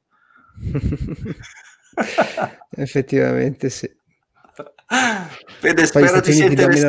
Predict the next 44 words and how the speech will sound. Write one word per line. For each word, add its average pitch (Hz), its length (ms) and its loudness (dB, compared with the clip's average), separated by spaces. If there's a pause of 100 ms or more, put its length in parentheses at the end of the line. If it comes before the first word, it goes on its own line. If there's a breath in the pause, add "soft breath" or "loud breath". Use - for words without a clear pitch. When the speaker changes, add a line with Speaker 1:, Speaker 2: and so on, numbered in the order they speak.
(120)
Speaker 2:
interessato 143 60 2
Speaker 1:
mondo 143 220 2
da 139 100 2
Speaker 2:
questo 143 100 0
Speaker 1:
molti 139 240 -4
anni, 131 320 -4
Speaker 2:
approfondimento. 113 920 -12
Speaker 1:
eh. 143 60 -6
Speaker 2:
Eh 127 40 -10
sì, - 320 -14 (100)
è 104 100 -6
un 95 180 -6
po' 98 260 -2
in 92 160 -6
declino 90 380 -8
il 87 80 -10
suo 113 140 -8
modello 104 320 -2
Speaker 1:
Cina, 127 300 -2
Speaker 2:
culturale. 123 360 -2
Speaker 1:
relativamente 131 520 -4
un 131 60 -6
po' 151 80 -2
alla 131 100 2
Cina, 139 220 -4
sta 131 120 -6
investendo 131 340 -4
un 131 60 -6
sacco - 240 -8
in 143 60 -4
Africa. 117 440 -10 (260)
Magari 135 280 0
un 131 120 -2
tema 131 240 0
che 135 100 -6
affrontiamo 143 600 -2
domani. 180 760 4 (120)
Speaker 2:
Yes! 190 680 4 (1120)
<laughs> 139 560 -12 (760 loud breath)
Ciao 156 220 2
Fede. 135 640 -2
Speaker 1:
Ciao, 139 140 0
ciao 135 160 -2
Ludo. 135 380 -6